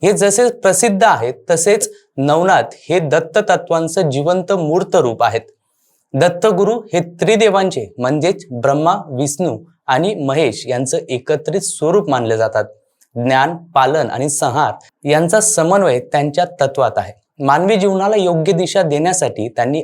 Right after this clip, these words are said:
अनेक रूप धारण केले. याच दैवी तत्वाच्या तेजातून नवनाथांचा जन्म झाला. ते फक्त संन्यासी नव्हते,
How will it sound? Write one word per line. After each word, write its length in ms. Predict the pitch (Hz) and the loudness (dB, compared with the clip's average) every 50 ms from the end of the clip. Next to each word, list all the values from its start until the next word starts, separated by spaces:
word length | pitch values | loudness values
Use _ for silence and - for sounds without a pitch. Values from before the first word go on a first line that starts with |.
| - - | -6 -6
अनेक 300 | 131 139 165 208 - 190 | -4 0 0 0 0 0
रूप 180 | 156 160 147 139 | -2 -2 -4 -6
धारण 260 | - - 107 110 110 | -8 -8 -6 -6 -6
केले. 280 | 104 107 101 95 - _ _ _ _ _ _ _ - 135 | -6 -8 -10 -12 -12 _ _ _ _ _ _ _ -2 2
याच 280 | 139 156 180 180 - 196 | 4 4 4 4 2 -2
दैवी 340 | 151 139 160 165 190 185 208 | -2 0 0 0 0 0 0
तत्वाच्या 600 | - 185 170 170 - 165 160 156 160 175 170 180 | 0 0 0 0 0 -2 -2 0 0 0 0 0
तेजातून 920 | 156 139 - _ - 147 147 143 139 165 175 170 170 127 123 139 151 135 | 0 -4 -8 _ -4 -2 -2 0 2 0 0 0 -2 -4 -2 -2 -2 -2
नवनाथांचा 600 | 120 127 143 147 156 147 147 165 160 160 151 180 175 143 - | -2 -2 0 -2 -2 -2 -2 -2 -2 -2 -2 -2 -2 -2 -2
जन्म 280 | - 120 117 113 113 | -4 -4 -4 -4 -8
झाला. 220 | 104 - 98 92 - - _ _ _ _ _ _ _ _ - | -8 -6 -8 -10 -10 -14 _ _ _ _ _ _ _ _ -2
ते 60 | 233 | 0
फक्त 280 | - 214 220 220 - 247 | 0 0 -2 0 0 0
संन्यासी 600 | 240 - - 202 190 190 208 233 226 226 220 196 | 0 2 2 2 2 4 2 2 2 2 0 0
नव्हते, 400 | 151 123 107 - - - - | 0 0 -4 -6 -10 -14 -14